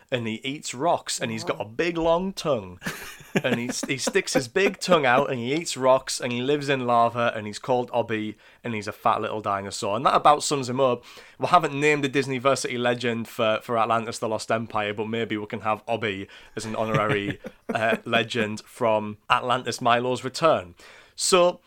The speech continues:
Speaker 1: most of the Disney sequels follow one of a couple of formats, right, of structures, formulas. Th-, there are the ones where it's set in the middle of the movie. There are the ones where it's about the characters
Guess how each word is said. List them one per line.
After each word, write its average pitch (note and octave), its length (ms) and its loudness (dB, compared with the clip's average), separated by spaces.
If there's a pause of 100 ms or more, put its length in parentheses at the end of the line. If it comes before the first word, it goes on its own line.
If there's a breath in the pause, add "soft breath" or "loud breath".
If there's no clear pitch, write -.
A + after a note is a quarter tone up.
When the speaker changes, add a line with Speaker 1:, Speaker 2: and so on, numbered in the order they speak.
(440 soft breath)
Speaker 1:
most G3+ 680 0
of F3 200 6
the D#3 80 2
Disney D3 360 0
sequels B2 640 -2
follow C#3+ 480 4
one D#3 300 2
of C#3+ 200 -2
a C#3+ 100 -2
couple C#3 380 0
of B2 260 -2
formats, A2+ 540 0
right, A#2+ 180 0
of A#2 120 -10
structures, G2+ 680 -8 (220 soft breath)
formulas. G#2+ 840 -2
Th-, B2+ 280 -8
there B2 200 4
are B2 100 4
the A#2+ 100 -2
ones C#3+ 460 4
where B2+ 340 2
it's A#2+ 160 -8
set A#2+ 360 0
in B2 140 -4
the A#2 60 -2
middle B2+ 320 -2
of A#2 120 -4
the A#2 80 -4
movie. A2+ 600 -4 (420 soft breath)
There A#2 120 -2
are A2+ 100 2
the A#2+ 100 -4
ones B2+ 340 0
where A#2+ 180 2
it's A2+ 140 -8
about A2+ 240 0
the - 60 -12
characters A#2 580 -4